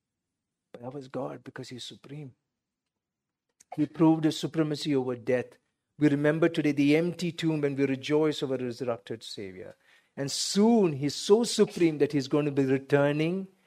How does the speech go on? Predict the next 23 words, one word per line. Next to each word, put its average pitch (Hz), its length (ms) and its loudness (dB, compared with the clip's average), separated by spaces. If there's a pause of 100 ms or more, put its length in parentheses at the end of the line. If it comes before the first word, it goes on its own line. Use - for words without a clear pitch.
(120)
as 110 240 -6
the 110 120 -8
judge 131 640 0 (100)
and 101 160 -12
the 104 80 -10
king 101 460 -12 (180)
of 92 180 -18
the 90 200 -14
earth. - 480 -20 (1300)
Now, 170 100 -2
brothers 151 160 4
and 160 100 -4
sisters, 131 380 -6
the 123 60 -4
God 131 400 6
of 151 60 -4
the 156 80 -2
Bible 117 360 0
and 110 80 -10
the 110 60 -10
God 120 320 -4
we 131 120 -6
trust, - 560 -14